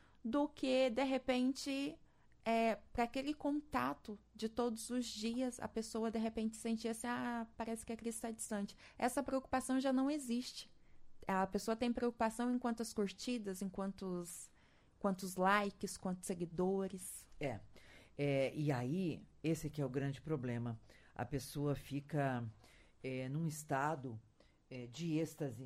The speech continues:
Speaker 2: Deixa eu tirar isso aqui que agora esquentou. Eu ta-, tava com uma, uma, uma pashmina, uma manta, sei lá o que que eu digo que é isso, mas enfim,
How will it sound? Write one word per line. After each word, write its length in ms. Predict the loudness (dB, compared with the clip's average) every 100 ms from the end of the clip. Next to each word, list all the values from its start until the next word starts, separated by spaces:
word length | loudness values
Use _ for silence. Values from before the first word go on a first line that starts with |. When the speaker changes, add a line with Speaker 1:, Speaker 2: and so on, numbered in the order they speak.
| -8
Speaker 2:
Deixa 180 | -8 -8
eu 40 |
tirar 180 | -8 -8
isso 140 | -8 -12
aqui 160 | -10
que 100 | -8
agora 200 | -2 -4
esquentou. 420 | -4 -4 -4 -2
Eu 40 | -4
ta-, 160 | -4 -6
tava 220 | -4 -4 -4
com 100 | -4
uma, 200 | -4 -6 -14 -18 -12 -2
uma, 460 | 2 2 2 -2 -8 -14 -10 -8 -8 -10 -14 -14 -10 -4
uma 160 | -4
pashmina, 640 | -2 -4 0 0 2 4 4
uma 160 | 2
manta, 320 | 2 2 0 -2
sei 180 | 0
lá 80 | -2
o 60 | -2
que 120 | -4
que 100 | -2
eu 80 | -2
digo 280 | -2 -8 -2
que 140 | 0
é 80 | 2
isso, 360 | 0 -4 -6
mas 180 | -8 -6
enfim, 500 | -6 -8 -8 -8 -8